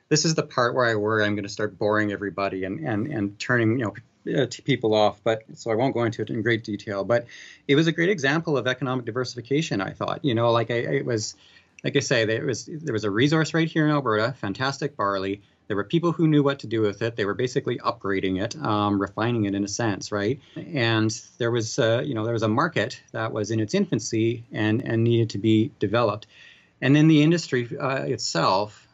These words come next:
found so many ways to, to make it work in partnership with, with government, for instance, who was willing to make a lot of, uh, concessions and regulation and changes and stuff like that, right? Um, uh, to, to enable things to happen. But it was a great thing to watch,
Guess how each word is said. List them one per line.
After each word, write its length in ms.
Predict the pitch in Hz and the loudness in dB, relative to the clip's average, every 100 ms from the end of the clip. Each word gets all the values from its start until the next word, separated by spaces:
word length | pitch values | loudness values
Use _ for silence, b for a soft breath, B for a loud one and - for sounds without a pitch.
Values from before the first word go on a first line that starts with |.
| _ - | _ -4
found 260 | 117 127 | -2 -2
so 160 | 120 135 | -2 -2
many 220 | 131 131 | 0 0
ways 420 | 117 123 127 117 | 0 2 4 2
to, 280 | - 131 127 | -2 0 0
to 160 | - 117 | 0 0
make 200 | 117 113 | 0 0
it 100 | 110 | 0
work 280 | 135 127 - | 2 2 2
in 120 | 180 | -2
partnership 680 | - 135 123 117 - 101 - | 0 0 0 -4 -4 -4 -2
with, 260 | 104 - 139 | -6 -6 -6
with 260 | 110 - | -6 -4
government, 520 | 110 104 98 98 98 | -2 0 0 -2 -6
for 120 | - 101 | -6 -4
instance, 460 | 95 - 104 95 | -4 -4 -6 -4
who 160 | 101 98 | -2 -2
was 180 | 101 113 | -2 -2
willing 280 | 107 101 | 0 0
to 140 | 98 110 | 0 0
make 180 | 101 113 | 0 0
a 40 | |
lot 200 | 107 107 | 2 0
of, 160 | 98 - | -2 -2
uh, 160 | 101 - B B B B | -2 -4 B B B B
concessions 520 | - 123 135 - 120 113 | -2 0 2 0 0 2
and 80 | |
regulation 580 | 110 110 107 107 - 104 | 0 0 0 -2 -2 -4
and 80 | 101 | -4
changes 400 | 120 113 104 95 | 0 0 2 0
and 120 | 104 | -4
stuff 240 | 98 90 - | -2 -4 -4
like 160 | 92 | -6
that, 160 | 95 - | -6 -6
right? 220 | 107 123 B B B B - | -4 -6 B B B B -4
Um, 640 | 110 110 113 113 135 165 | 0 2 2 0 -2 -4
uh, 200 | - 123 | -6 -6
to, 240 | 110 113 | -4 -4
to 200 | 151 123 | -4 -2
enable 340 | 113 113 110 104 | 2 2 2 0
things 320 | - 101 98 | -2 -2 -4
to 80 | 98 | -6
happen. 520 | 87 104 - 95 104 | -4 -4 -4 -6 -4
But 300 | 110 110 165 | -2 -2 -2
it 160 | 185 139 | 0 2
was 400 | 139 117 117 - - _ _ _ - | 2 0 -4 -8 -14 _ _ _ -6
a 80 | 107 | -2
great 260 | 135 165 | 0 2
thing 140 | 208 196 | 0 -2
to 100 | 127 | -2
watch, 680 | 107 160 123 120 - - | 0 0 0 -4 -8 -14